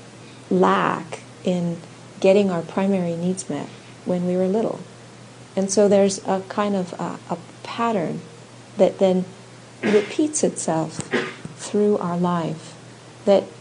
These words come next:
tends to either recreate similar patterns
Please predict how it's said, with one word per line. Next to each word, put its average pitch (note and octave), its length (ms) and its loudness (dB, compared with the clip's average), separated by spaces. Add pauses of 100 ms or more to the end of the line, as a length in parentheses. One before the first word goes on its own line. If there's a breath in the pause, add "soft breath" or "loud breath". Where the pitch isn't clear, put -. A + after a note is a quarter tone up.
(320)
tends B3 560 4
to G3 540 6 (320)
either F#3+ 260 4
recreate F#3 760 0
similar G3+ 420 0
patterns E3 600 -6